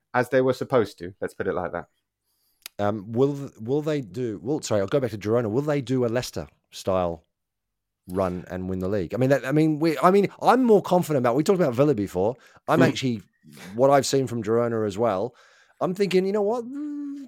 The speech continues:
Speaker 2: this could potentially be a Leicester.
Speaker 1: Um, the, uh, the L word is, is getting bandied around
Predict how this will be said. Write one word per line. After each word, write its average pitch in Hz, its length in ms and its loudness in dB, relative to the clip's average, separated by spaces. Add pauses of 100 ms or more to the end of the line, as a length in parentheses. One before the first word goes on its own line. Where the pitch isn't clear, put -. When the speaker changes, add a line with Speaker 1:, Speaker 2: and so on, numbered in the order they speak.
(140)
Speaker 2:
this 302 180 -2
could 240 300 -6 (200)
potentially 208 640 -4
be 190 180 -2
a 190 60 2
Leicester. 190 400 -4 (1200)
Speaker 1:
Um, 107 500 0
the, 110 220 -6
uh, 127 140 0
the 113 180 0
L 143 120 8
word 147 300 6
is, 143 140 0
is 127 200 -2
getting 143 220 0
bandied 139 320 4
around 131 340 2